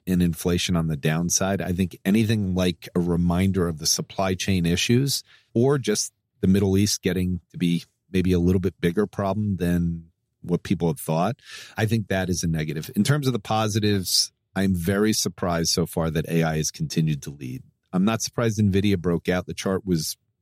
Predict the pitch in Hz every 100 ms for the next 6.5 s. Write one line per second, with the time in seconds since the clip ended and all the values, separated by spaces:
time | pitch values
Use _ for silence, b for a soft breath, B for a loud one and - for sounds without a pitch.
0 | - - - 110 92 101 101 87 92 85
1 | 87 92 87 82 - 87 - 90 95 -
2 | B B B B B 90 101 95 - 95
3 | - 95 95 - 87 80 92 95 90 80
4 | 87 80 87 80 85 80 85 85 82 82
5 | 80 - 87 82 80 - 78 80 80 -
6 | 80 78 76 76